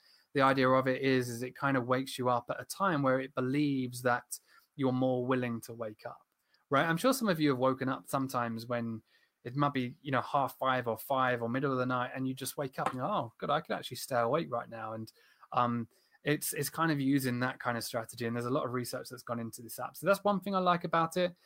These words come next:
It also has different sleep aids. So when I obviously start it, I can use a sleep aid, and it has different music to try and help me go to sleep. The way that it works is I have to plug my phone in, and then I leave it on the bedside table,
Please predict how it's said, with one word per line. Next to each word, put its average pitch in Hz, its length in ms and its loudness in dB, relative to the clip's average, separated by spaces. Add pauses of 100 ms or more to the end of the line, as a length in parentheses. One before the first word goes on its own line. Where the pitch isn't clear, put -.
(200)
It 160 60 0
also 180 240 4
has 160 240 2
different 139 280 -6
sleep 139 360 -2
aids. 147 300 -2
So 135 140 -2
when 131 160 2
I 127 180 2
obviously 123 360 -2
start 131 400 -2
it, 139 180 0
I 120 100 -4
can 117 380 -4
use 123 220 -4
a 113 60 -8
sleep 135 340 -4
aid, 131 220 0
and 123 80 -6
it 117 100 -8
has 117 280 -4
different 131 300 -12
music 131 520 -2 (300)
to - 40 -16
try 139 160 0
and 120 80 2
help 131 160 -4
me 123 80 -10
go 123 140 -2
to - 120 -12
sleep. 165 340 -4 (340)
The 165 60 -4
way 214 120 6
that 202 100 4
it 156 120 4
works 139 320 4
is 139 80 0
I 139 100 4
have 143 120 -2
to 135 60 -6
plug 135 240 0
my 120 140 0
phone 123 320 0
in, 127 200 0
and 123 100 -2
then 123 100 0
I 120 100 2
leave 131 300 0
it 127 80 -2
on 120 160 -4
the 113 60 -4
bedside 120 420 -2
table, 123 500 0